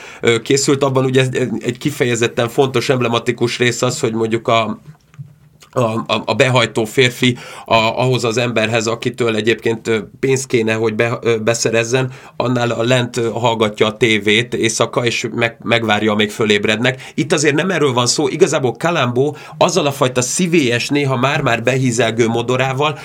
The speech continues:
valaki, ö, rávesz arra, hogy engedje be. Tehát ő soha nem tör be, vagy, ö, lép be önhatalmulag. Amennyiben önhatalmulag lép be, az minden esetben úgy van, hogy nyitva volt az ajtó, és úgy gondoltam,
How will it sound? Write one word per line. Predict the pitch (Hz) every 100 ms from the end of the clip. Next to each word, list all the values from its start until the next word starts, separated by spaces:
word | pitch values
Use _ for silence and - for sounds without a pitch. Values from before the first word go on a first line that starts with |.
| -
valaki, | 139 151 170 143 - 135 156 165 -
ö, | - 117 127
rávesz | - 165 156 120 -
arra, | 131 131
hogy | 127 123
engedje | 123 117 110 104 110
be. | 104 92 - - -
Tehát | 113 127
ő |
soha | 127 - 170 139
nem | 135 127
tör | - 131 127 117
be, | 131 120
vagy, | 117 113 113
ö, | 120 113 113 - 107
lép | - 117 135 127
be | 110 120 107
önhatalmulag. | 123 120 127 131 143 143 156 175 135 - -
Amennyiben | 180 196 151 135 139
önhatalmulag | 151 139 131 131 127 117 117
lép | 127 113
be, | 127
az | 127 131 139 -
minden | 139 160 156 127
esetben | 127 139 131 123
úgy | 131 123
van, | 110 135
hogy | 131 123 - -
nyitva | 165 190 151
volt | 123 113 120
az | 117
ajtó, | 131 110 107 151 151 -
és | - 170
úgy | 185
gondoltam, | 170 147